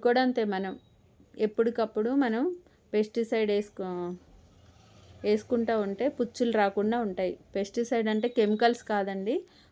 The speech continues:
only పుల్ల మజ్జిగ, ఇంగువనే నేను వాడతాను ఎక్కువగా, వేరే ఏ కెమికల్స్ నేను వాడనండి. ఇదిగోండి, ఇది పెన్నాడ బ్రింజాలు, ఇది మొత్తం నేను ఈ ప్లాంట్కి ఒక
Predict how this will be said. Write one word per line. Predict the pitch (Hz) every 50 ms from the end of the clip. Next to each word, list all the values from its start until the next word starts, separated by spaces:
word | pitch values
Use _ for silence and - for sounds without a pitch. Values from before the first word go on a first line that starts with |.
| _ _
only | - 208 220 220 233 247 240 -
పుల్ల | 214 214 208 208 214 220
మజ్జిగ, | 220 208 190 202 208 220 262 294 262 214
ఇంగువనే | 214 208 202 208 208 208 220 240 269 254
నేను | 220 208 202 190 190
వాడతాను | 180 180 185 - - 196 196 196 190 185
ఎక్కువగా, | 180 - - 208 208 202 196 202 233 320 359 - _ _ _ - _ _ _ _ _ - - - - - _ _ _ -
వేరే | 208 214 220 233 226 214 202
ఏ | 214 220 226 220
కెమికల్స్ | 220 208 208 208 208 - 226 226 220 - 262 233
నేను | 220 214 202 202
వాడనండి. | 196 190 185 196 196 202 196 185 185 196 247 302 - - - - - - - - - - - - - - - - - - - - - - - - - - - - - - - - - - - - - - - - - -
ఇదిగోండి, | 233 220 226 233 247 247 240 226 220
ఇది | 202 240 262 - 185
పెన్నాడ | 233 233 226 226 233 240 247 254 220
బ్రింజాలు, | 226 233 214 202 190 190 180 170 175 202 285 349 349 - - - - - - - - - - - - 208
ఇది | 220 208 240 233 226
మొత్తం | 220 220 - - - 254 285 320 320 269
నేను | 233 226 226 240 269 262 220 220
ఈ | 226 220 220
ప్లాంట్కి | 214 202 196 202 214 208 214 214 - 233 254 294 320 269
ఒక | 220 214 -